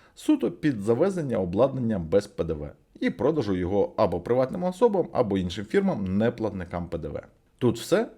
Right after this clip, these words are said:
залежить від конкуренції. Чи захочуть ці фірмочки виставляти цінник на п'ятнадцять відсотків дешевше?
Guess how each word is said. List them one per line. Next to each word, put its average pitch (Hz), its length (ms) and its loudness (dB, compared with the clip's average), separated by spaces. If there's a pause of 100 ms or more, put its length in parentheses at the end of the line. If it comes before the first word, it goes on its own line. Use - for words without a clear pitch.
(120)
залежить 160 460 -2
від - 180 -10
конкуренції. 76 640 -8 (180)
Чи - 120 -4
захочуть 151 440 2
ці 110 100 -6
фірмочки 92 480 -2
виставляти 98 520 2
цінник 98 420 -2
на 104 100 2
п'ятнадцять 95 440 -4
відсотків 107 440 -8
дешевше? 202 460 -4